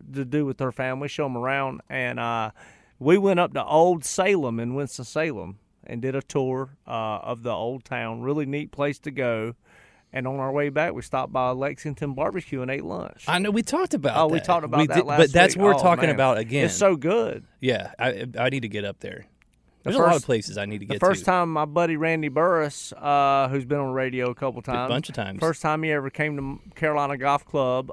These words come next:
Speaker 1: uh, decade plus ago when I, my first time taking a guest as a member, he said, "I'm gonna get some barbecue." And I said, "Okay." He said, "How's the barbecue?" I said, "I don't, I don't know how to have any barbecue."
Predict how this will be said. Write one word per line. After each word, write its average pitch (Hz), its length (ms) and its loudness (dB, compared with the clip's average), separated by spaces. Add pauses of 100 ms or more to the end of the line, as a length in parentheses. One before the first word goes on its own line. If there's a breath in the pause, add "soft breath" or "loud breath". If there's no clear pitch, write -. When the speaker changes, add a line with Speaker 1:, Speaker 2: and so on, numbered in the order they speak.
Speaker 1:
uh, 120 380 -2 (1000)
decade 131 440 -2
plus 139 280 -4
ago 120 300 -2
when 117 160 -4
I, 110 160 -4
my 120 160 -10
first 127 320 -8
time 123 320 -4
taking 117 520 -8
a 123 100 -10
guest 120 460 -4
as 120 200 -8
a 107 60 -8
member, 123 360 -6 (1400 soft breath)
he 139 140 -4
said, 151 160 -2
"I'm 185 80 4
gonna 196 100 2
get 165 140 2
some 135 140 -4
barbecue." 135 540 0 (840 soft breath)
And 117 100 -12
I 120 40 -8
said, 120 180 -10 (260)
"Okay." 160 460 -4
He 160 140 -8
said, 135 160 -6
"How's 160 240 6
the 160 80 -4
barbecue?" 143 600 0
I 101 80 -10
said, - 180 -20
"I 64 100 -12
don't, 71 160 -14 (560)
I 131 60 -10
don't 139 100 -8
know 160 160 -4
how 165 100 -2
to 160 60 -6
have 180 160 0
any 190 100 0
barbecue." 101 500 -6